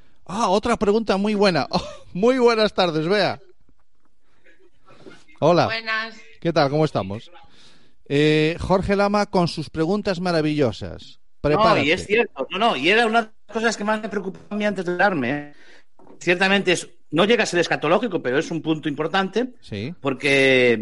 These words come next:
Speaker 3: eh, la hora de la limpieza, de la higiene, eh, íntima a la hora de defecar, eh,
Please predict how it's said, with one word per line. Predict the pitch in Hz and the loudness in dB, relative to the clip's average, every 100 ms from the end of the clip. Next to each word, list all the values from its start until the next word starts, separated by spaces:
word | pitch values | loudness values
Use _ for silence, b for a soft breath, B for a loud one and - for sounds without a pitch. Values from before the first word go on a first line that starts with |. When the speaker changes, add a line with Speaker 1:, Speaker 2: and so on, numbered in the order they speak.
| 127 | -2
Speaker 3:
eh, | 123 120 117 117 120 - | 0 2 2 2 -2 -2
la | 131 131 | 2 4
hora | 156 196 | 4 4
de | 208 208 | 4 4
la | 190 | 4
limpieza, | 180 165 156 185 190 180 | 2 2 0 0 2 0
de | 160 | 2
la | 147 | 0
higiene, | 135 - 196 202 196 180 - | 0 -2 0 2 0 -2 -4
eh, | 156 147 139 143 | -2 2 2 0
íntima | 190 214 196 190 185 175 147 | -2 -2 -2 -4 0 2 2
a | 151 | 2
la | 147 160 | 2 2
hora | 180 175 | 4 4
de | 156 156 147 135 | 4 2 2 0
defecar, | 139 139 139 117 196 185 233 - - - - b b b | -2 -2 -4 -2 0 -2 -6 -16 -20 -20 -20 b b b
eh, | - 170 175 160 151 147 | -2 2 4 6 6 4